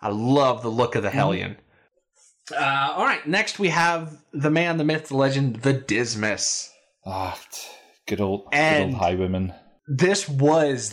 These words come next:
Speaker 1: the run-through where the Highwayman really shone for me because it was like, "Oh, wow, you're amazing." And like I said, I, I goofed around with that riposte party,
Speaker 2: Mm-hmm.
Speaker 1: and I was killing things left and right. Dismas was, like, M V P
Speaker 2: Yeah.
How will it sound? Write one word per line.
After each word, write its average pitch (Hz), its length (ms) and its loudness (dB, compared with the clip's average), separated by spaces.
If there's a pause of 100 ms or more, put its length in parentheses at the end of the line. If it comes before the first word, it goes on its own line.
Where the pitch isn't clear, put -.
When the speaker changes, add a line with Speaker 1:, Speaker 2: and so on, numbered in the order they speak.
Speaker 1:
the 135 680 2
run-through 127 480 2
where 110 180 2
the 110 80 2
Highwayman 117 920 -2
really 147 320 2
shone 123 340 -2
for 117 160 -4
me 101 140 -2
because 107 240 -10
it 113 40 -10
was 107 80 -8
like, 104 180 -8 (100)
"Oh, 302 640 0 (480)
wow, 285 240 2 (100)
you're 277 200 -2
amazing." 196 840 0
And 135 80 2
like 151 140 0
I - 20 -4
said, 151 200 0
I, 123 80 2 (140)
I 123 240 -6
goofed 160 320 2
around 131 360 2
with 117 80 -10
that 120 180 -2
riposte 120 640 0
party, 104 440 0
Speaker 2:
Mm-hmm. 107 360 -2
Speaker 1:
and 113 360 0
I 151 200 0
was - 480 -6
killing 147 360 2
things 113 240 -6
left 123 220 0
and 113 80 -2
right. 98 80 -8
Dismas 139 480 0
was, 107 220 -2
like, 104 260 -2
M 123 160 2
V 104 160 -2
P 104 360 -2
Speaker 2:
Yeah. 101 180 -4